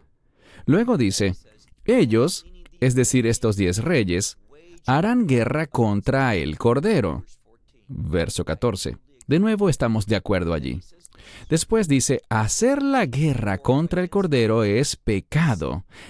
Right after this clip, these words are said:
y el pecado está en contra de la voluntad de Dios". Quiero decirles que hasta este punto existe un acuerdo absoluto entre el doctor Piper y mi persona. Vemos exactamente lo mismo.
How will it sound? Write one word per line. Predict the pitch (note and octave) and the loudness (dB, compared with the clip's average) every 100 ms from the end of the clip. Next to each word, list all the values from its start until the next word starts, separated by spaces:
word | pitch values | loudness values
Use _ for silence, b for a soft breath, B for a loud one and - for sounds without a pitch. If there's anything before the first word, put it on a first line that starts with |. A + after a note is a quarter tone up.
| B | B
y | A#2+ | 0
el | A#2 F#2+ | 2 2
pecado | - A2 G3+ F3+ B2 B2 | 0 -2 0 0 2 2
está | - C#3 C3 | 2 0 2
en | B2+ | 2
contra | C3 F3+ A2+ - F3 | 2 2 2 0 0
de | E3+ | 0
la | E3+ D#3 | 0 0
voluntad | A#2 G#2 F#2+ G2 F2 | 2 2 0 0 -2
de | D#2 E2 | -2 0
Dios". | D#3+ A#2+ - - C4+ _ _ B B B B - | 0 0 -6 -12 _ _ _ B B B B -8
Quiero | - C4 C#4+ B2 - | -2 0 2 0 0
decirles | A#2+ - A2+ F#2 F2 G#2 - _ _ _ _ - | -2 0 0 0 -2 -4 -10 _ _ _ _ -2
que | B2 A#2 - | 0 0 -2
hasta | G#2+ A2 - F#2 | -4 -2 -2 -2
este | - E3 | -2 -2
punto | - C3+ F#2+ G#2 A#2+ - _ _ | 0 0 2 0 -2 -6 _ _
existe | C#3 - D#3 C#3+ | -6 0 0 2
un | D3+ C#3 | 2 2
acuerdo | A#2+ - F3 G#3+ A3 G3 | 0 0 0 2 2 0
absoluto | F3+ - - D3+ G#2+ F#2+ B2+ | 0 0 2 2 4 2 0
entre | B2+ B2+ A2 | 0 0 0
el | G2 | 0
doctor | F#2 G#2+ F3+ F3 | 0 -2 -4 -2
Piper | A2 E2+ F2 A2+ A2 | 0 -2 0 0 2
y | |
mi | F2 D2 | 0 0
persona. | A2 A2+ - F3 G#2+ D#2 - - _ _ _ _ _ _ B B B | 0 0 0 0 0 -2 -8 -20 _ _ _ _ _ _ B B B
Vemos | A2 C3 C#3 C3+ - | 0 2 4 2 0
exactamente | A2+ - - B3 - F#3 C#3 G#2+ G2 B2+ | -4 -2 -2 -2 0 0 2 0 0 2
lo | C#3 | 4
mismo. | G#3 G#3+ G2 D2+ F2 | 4 2 2 -2 -4